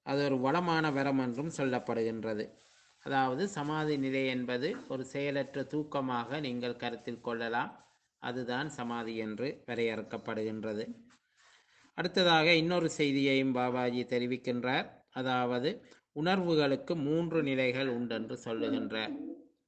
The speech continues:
ஆ, நவரத்ன ராஜா, நான் mute பண்ணுங்க உங்களோட போனை.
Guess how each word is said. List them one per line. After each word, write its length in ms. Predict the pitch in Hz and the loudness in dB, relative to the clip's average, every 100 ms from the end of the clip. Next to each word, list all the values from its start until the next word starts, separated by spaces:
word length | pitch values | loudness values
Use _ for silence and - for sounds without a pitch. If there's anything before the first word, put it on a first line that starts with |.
| _ _ _ _ _ | _ _ _ _ _
ஆ, 360 | 131 117 117 117 - - _ _ _ _ _ _ - - _ - - | -8 -4 -4 -6 -8 -16 _ _ _ _ _ _ -20 -20 _ -18 -6
நவரத்ன 420 | 143 175 185 170 | -4 -2 0 0
ராஜா, 340 | 151 143 143 | 2 2 2
நான் 220 | 139 135 135 | 0 0 0
mute 320 | 165 190 - | 0 -2 -2
பண்ணுங்க 380 | 151 139 135 131 | -2 0 -2 -4
உங்களோட 460 | 127 123 123 117 - | -4 -2 -2 -4 -6
போனை. 280 | 123 120 | -6 -6